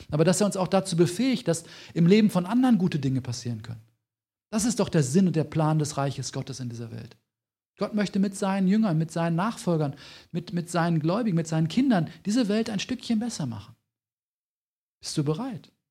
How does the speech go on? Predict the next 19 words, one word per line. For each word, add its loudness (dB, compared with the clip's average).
Holst -2
du -8
das -6
Fläschchen -4
Öl -4
aus -6
dem -8
Schrank? -14
Oder -2
sitzen 0
wir 2
und -2
warten 0
wir, -2
dass -4
die -8
anderen -6
was -12
tun? -16